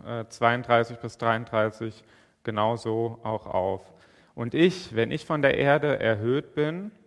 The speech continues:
werde alle zu mir ziehen.“ Ja, das sagt Jesus. Und dann sagt Johannes, dies aber sagte er andeutend, welchen Todes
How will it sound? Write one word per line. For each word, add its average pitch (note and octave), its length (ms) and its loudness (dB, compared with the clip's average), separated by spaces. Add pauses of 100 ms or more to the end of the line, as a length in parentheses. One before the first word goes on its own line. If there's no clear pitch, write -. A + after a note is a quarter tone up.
werde A2+ 360 0
alle C#3 260 2
zu - 180 -10
mir A2+ 240 -6
ziehen.“ G2+ 400 -10 (160)
Ja, A2+ 160 -6
das A#2+ 140 -4
sagt B2+ 260 2
Jesus. G#2 500 -4 (120)
Und A2 180 -8
dann B2 400 0 (140)
sagt A#2 320 -4
Johannes, B2+ 540 -6 (480)
dies F#3 280 -2
aber A#2+ 260 4
sagte G#2+ 400 4
er A#2 280 4
andeutend, C3 840 -2
welchen A#2 540 -2
Todes G2+ 600 -8